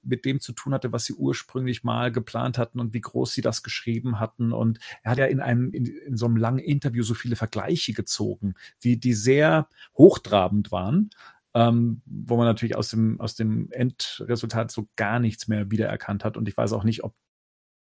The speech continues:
bis dahin dann auch noch vieles, ja, da, da wieder zu finden ist. Aber es ist, ich denk mal, es wird zumindest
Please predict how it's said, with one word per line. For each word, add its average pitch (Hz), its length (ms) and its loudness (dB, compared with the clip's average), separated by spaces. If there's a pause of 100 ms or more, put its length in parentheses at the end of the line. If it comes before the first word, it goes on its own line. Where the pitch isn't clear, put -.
(440)
bis 117 160 -2
dahin 117 320 4
dann 107 180 2
auch - 160 -4
noch 107 140 -4
vieles, - 540 -6 (320)
ja, 90 300 -6 (220)
da, - 180 -8
da 117 200 -4
wieder 107 160 0
zu 104 100 -6
finden 107 280 -2
ist. 107 100 -4
Aber 131 200 0 (640)
es 185 280 -4
ist, 185 320 -8 (340)
ich - 160 -12
denk 170 220 0
mal, 147 140 2
es 127 140 0
wird 143 140 -2
zumindest 127 440 -6